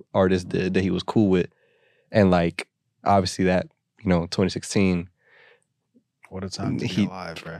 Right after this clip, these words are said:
Speaker 1: probably the biggest, like, career, like, year of his life.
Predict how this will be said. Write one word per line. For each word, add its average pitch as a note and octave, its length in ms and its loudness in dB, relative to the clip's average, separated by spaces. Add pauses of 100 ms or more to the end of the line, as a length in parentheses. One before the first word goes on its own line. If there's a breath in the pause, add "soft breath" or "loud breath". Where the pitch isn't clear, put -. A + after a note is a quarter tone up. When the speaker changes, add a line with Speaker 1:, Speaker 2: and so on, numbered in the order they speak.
(140)
Speaker 1:
probably G2+ 220 4
the F#2 40 2
biggest, F#2 300 0
like, F#2+ 380 0
career, G2+ 220 -2 (180)
like, F#2 280 -2
year F#2+ 160 2
of F#2 60 0
his F2 140 -2
life. F#2+ 300 2